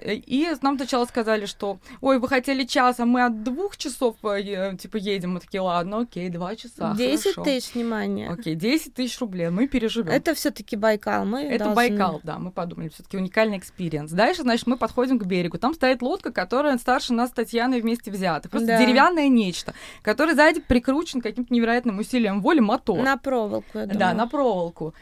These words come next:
Speaker 1: И мы, значит, такие с сомнением переглянулись. Ну
Speaker 2: Но
Speaker 1: ладно уж.
Speaker 2: подумали.
Speaker 1: Окей.
Speaker 2: И так сколько мы упреков получили, что мы москвичи, что мы зажрались, и подумали: "Ну, блин,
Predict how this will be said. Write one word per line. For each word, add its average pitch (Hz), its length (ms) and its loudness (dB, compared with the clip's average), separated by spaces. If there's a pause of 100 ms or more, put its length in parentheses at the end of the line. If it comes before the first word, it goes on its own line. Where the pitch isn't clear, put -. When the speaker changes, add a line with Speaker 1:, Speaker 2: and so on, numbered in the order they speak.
(140)
Speaker 1:
И 185 40 -2
мы, 320 260 4
значит, 247 320 2
такие 262 240 2
с 240 60 -4
сомнением 277 460 2
переглянулись. 240 680 0
Ну 240 100 4
Speaker 2:
Но 285 60 6
Speaker 1:
ладно 339 200 8
уж. 330 60 8
Speaker 2:
подумали. 269 640 2
Speaker 1:
Окей. 240 320 -2
Speaker 2:
И - 80 2
так 415 260 4
сколько 294 400 -2
мы 254 140 0
упреков 240 500 -2
получили, 226 440 -4
что 220 180 -6
мы 220 140 0
москвичи, 226 640 -4
что 247 260 -2
мы 226 180 -2
зажрались, 233 720 -2
и - 20 -4
подумали: 226 500 0
"Ну, 220 140 0
блин, 202 480 -2